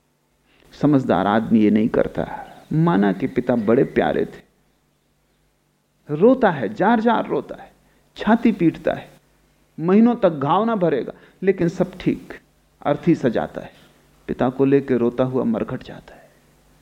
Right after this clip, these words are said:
प्यारे थे, संबंध गहरा था, लेकिन मर गए, बात खत्म हो गई।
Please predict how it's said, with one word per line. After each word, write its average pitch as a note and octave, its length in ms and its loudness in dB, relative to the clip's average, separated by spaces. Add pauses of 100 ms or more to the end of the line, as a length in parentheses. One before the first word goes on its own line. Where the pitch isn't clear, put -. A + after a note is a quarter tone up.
(720)
प्यारे D3+ 300 4
थे, - 200 -6 (480)
संबंध B2+ 440 2
गहरा A#2+ 360 -2
था, - 200 -16 (400)
लेकिन D#3+ 320 4
मर F3+ 140 4
गए, F#2+ 160 0
बात F#2+ 280 -4
खत्म - 260 -8
हो C3 80 -2
गई। - 200 -10